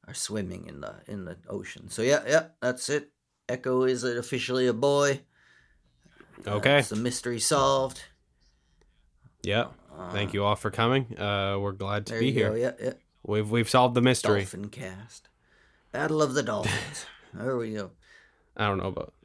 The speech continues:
Speaker 2: that. Would actually don't, you don't wanna see dolphins fight, man.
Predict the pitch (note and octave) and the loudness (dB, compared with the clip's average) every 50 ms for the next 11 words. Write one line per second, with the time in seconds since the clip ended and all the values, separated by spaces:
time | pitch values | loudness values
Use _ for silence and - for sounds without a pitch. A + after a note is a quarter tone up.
0 | _ _ - - A#2 A#2+ A#2+ A#2 A2+ F#2 F2 A2+ A#2 A#2+ - - - F#2+ F#2 - | _ _ 0 4 6 6 6 6 4 2 2 2 2 2 2 -4 -10 -8 -4 -2
1 | G#2+ A#2 F#2 G2+ A2 B2+ D#3 D#3 C3+ A2+ G2 - A2+ A2 G#2+ G2+ G2 G2+ F#2 - | 0 0 0 0 2 4 6 6 6 4 2 0 -2 -2 -2 -2 -2 -4 -4 -8
2 | F2+ - - - G#2+ F#2 - - - F#2+ | -14 -8 -2 -2 -2 -2 -2 -8 -10 -10